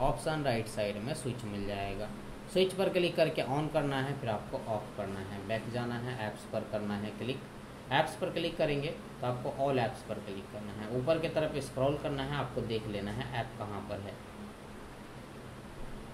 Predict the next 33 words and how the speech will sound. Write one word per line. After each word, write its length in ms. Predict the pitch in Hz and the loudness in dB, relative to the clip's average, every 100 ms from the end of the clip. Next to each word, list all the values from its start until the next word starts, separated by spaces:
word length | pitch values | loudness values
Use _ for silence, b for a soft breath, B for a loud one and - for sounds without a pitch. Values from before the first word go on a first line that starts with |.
| - - - - | -12 -12 -4 4
ऐप 160 | 143 - | 4 6
पर 120 | 170 | 4
क्लिक 240 | 170 170 | 4 2
करके 240 | 175 160 165 | 4 4 4
ओपन 300 | 131 123 147 | 4 4 2
करना 280 | 160 151 143 | 2 2 2
है, 160 | - - - - - - | 0 -4 -10 -12 -6 -2
storage 440 | 131 165 156 165 165 | 2 6 6 6 4
and 180 | 160 147 | 4 4
cache 260 | 147 143 139 | 6 6 4
पर 140 | 143 127 | 2 4
क्लिक 240 | 131 - | 4 4
करना 240 | 160 151 151 | 2 2 2
है, 180 | 151 | 0
क्लियर 400 | 156 139 135 135 127 | 0 2 4 2 2
स्टोरेज 420 | 131 127 123 123 | 4 4 4 2
पर 100 | 120 | -2
क्लिक 260 | 117 123 127 | 0 -2 0
करना 260 | 147 147 | -2 0
है, 140 | 147 143 | 0 0
ओके 220 | 127 127 139 | 0 0 -2
करना 300 | 147 147 143 | -2 -2 -2
है, 220 | 151 139 | -2 -2
बैक 220 | 120 120 127 | -2 0 0
जाना 260 | 139 143 | 0 0
है, 140 | 143 151 - - - - - - - - | 0 -2 -6 -12 -12 -12 -12 -12 -8 0
प्ले 160 | 139 143 | 2 4
स्टोर 200 | 147 139 | 6 6
ऐप 180 | 131 127 | 6 4
को 80 | 123 | 4
ओपन 280 | 104 139 | 4 2
करना 260 | 147 147 147 | 2 2 2
है, 160 | 147 | 0